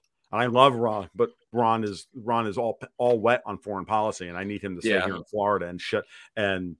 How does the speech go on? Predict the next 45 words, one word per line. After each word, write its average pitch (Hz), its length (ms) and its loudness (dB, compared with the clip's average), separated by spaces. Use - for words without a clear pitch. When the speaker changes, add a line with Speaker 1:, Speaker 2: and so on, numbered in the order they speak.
Speaker 1:
and, 92 400 -6
and 95 160 -10
shore 113 320 2
up 95 100 -4
what 104 100 -2
he's 101 80 -4
Speaker 2:
Absolutely. 107 100 -4
Speaker 1:
done 90 160 -2
here. 85 340 -6
Wall 135 200 8
Street's 117 280 -2
also, 101 240 0
I 90 60 2
think, 92 180 -8
telling 92 340 -6
DeSantis, 87 440 -8
"You 95 80 -8
don't 85 140 -8
have 85 120 -8
a 80 60 -12
shot." 82 360 -6
Uh, 87 200 -6
they're 98 120 -2
not 95 160 -4
gonna 92 120 -10
put 87 120 -12
their 87 80 -8
money 87 240 -6
behind 80 280 -12
DeSantis. 85 540 -8
Um, 92 320 -4
they 101 120 4
want 98 220 -2
him 95 100 -2
to 90 60 -2
stay 90 200 -2
in 90 100 -4
Florida 82 400 -6
and 101 120 -8
finish 92 300 -6
what's - 140 -8
being 107 220 -2
done, 110 280 2
which 85 200 -8
is 87 180 -8